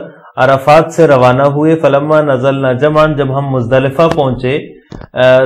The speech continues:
تو انہوں نے، آ، اقام پڑاؤ کی، تو پڑاؤ کیا ہم نے،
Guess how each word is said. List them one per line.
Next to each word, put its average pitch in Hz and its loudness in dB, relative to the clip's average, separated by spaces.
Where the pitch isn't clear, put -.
تو 160 0
انہوں 160 0
نے، 160 2
آ، - -8
اقام 147 2
پڑاؤ 151 4
کی، 131 -6
تو 160 0
پڑاؤ 165 4
کیا 151 2
ہم 139 -2
نے، 156 0